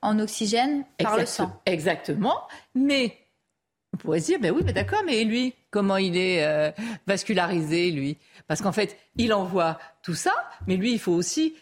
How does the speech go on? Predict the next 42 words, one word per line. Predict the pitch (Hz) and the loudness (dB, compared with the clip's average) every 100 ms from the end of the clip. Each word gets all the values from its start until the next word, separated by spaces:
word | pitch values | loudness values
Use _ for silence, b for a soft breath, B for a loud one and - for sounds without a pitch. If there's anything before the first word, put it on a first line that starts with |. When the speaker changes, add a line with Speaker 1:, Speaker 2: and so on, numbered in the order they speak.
| B | B
Speaker 2:
qu'il | - 170 | -2 0
ait | 160 | 0
du | 208 | 0
sang, | - 392 | 0 0
qu'il | 220 202 | 0 -2
fonctionne. | - 226 - 370 226 156 B B 208 - | 0 0 2 0 0 -2 B B -10 -2
Donc, | 226 254 | 0 0
il | 233 | 0
s'envoie | 262 277 233 220 - | 2 2 2 0 0
aussi | 277 269 - 262 311 | 0 0 0 0 2
à | 233 | 0
lui-même | 180 190 208 349 370 339 214 | 0 0 2 0 -2 -6 -4
du | 175 202 | -2 0
sang | 196 254 294 370 | 0 0 0 0
Speaker 1:
Ok. | 254 214 | -4 -2
Speaker 2:
via | 170 226 | 0 -2
tout | - 392 403 415 330 | -2 -2 0 2 2
un | |
réseau | 240 196 160 175 277 b b b | 2 0 0 0 -2 b b b
qu'on | - 240 | -2 0
appelle | 226 285 277 | 0 0 0
les | 214 185 214 | 0 0 0
artères | 226 - - 247 196 - _ | -2 -2 -2 0 -2 -8 _
coronaires, | - 311 247 226 185 147 208 269 285 285 214 - | -2 0 2 0 2 2 0 -2 -6 -8 -8 -2
qu'on | |
va | 190 180 | 0 2
voir | 208 269 | 2 0
sur | - 220 | -2 -4
cette, | - 196 - | -2 -2 0
euh, | 160 143 143 277 269 | 0 2 0 -4 -6
sur | - 233 | -4 -2
cette | 269 254 | -2 -2
image. | 196 180 320 370 | 0 2 2 0
Les | 208 | 0
artères | 247 - 349 | 0 0 -2
coronaires, | 294 254 233 320 381 285 B | 0 0 2 0 -2 -6 B
on | 220 | 0
les | 226 | 2
appelle | 226 220 | 2 0
comme | 220 202 | -2 0
ça, | 320 | -2
pourquoi ? | 339 226 240 233 | -2 -2 0 -2